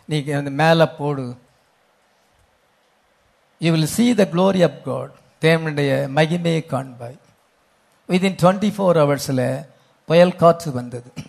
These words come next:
பின்பு அலஸ்கா தண்ணீர்ல போற அளவுக்கு சுனாமி ஏற்பட்டது. அந்த புயல் காற்று வந்து அவர் மேல மூணு முறை clap பண்ணினது.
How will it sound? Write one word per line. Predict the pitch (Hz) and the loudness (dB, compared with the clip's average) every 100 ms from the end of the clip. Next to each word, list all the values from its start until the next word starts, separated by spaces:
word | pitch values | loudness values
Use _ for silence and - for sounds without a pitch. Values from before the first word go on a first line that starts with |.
| _ _ _ _ _ _ _ _ _ _ _ _ | _ _ _ _ _ _ _ _ _ _ _ _
பின்பு | - 185 185 156 | -2 -2 0 0
அலஸ்கா | 139 135 156 180 - 175 | 0 4 4 4 6 8
தண்ணீர்ல | 170 160 151 160 156 151 | 8 4 0 2 2 0
போற | 151 151 139 | -2 -2 2
அளவுக்கு | 139 135 - 131 | 0 0 -4 -8
சுனாமி | 123 - 160 170 170 151 | -8 -4 4 4 4 0
ஏற்பட்டது. | 143 139 151 - 113 - - - _ _ _ _ _ _ _ _ _ _ _ _ _ _ _ _ | -2 -2 -8 -12 -16 -16 -20 -20 _ _ _ _ _ _ _ _ _ _ _ _ _ _ _ _
அந்த | 180 202 202 | 6 8 10
புயல் | 220 240 | 10 10
காற்று | 226 220 220 | 12 10 10
வந்து | 190 190 175 | 4 6 8
அவர் | 165 160 | 8 8
மேல | 170 208 214 | 8 10 10
மூணு | 185 220 220 | 6 -2 2
முறை | 196 202 196 | 6 6 8
clap | 185 220 202 | 10 10 10
பண்ணினது. | 180 156 139 131 127 | 4 2 -2 -6 -10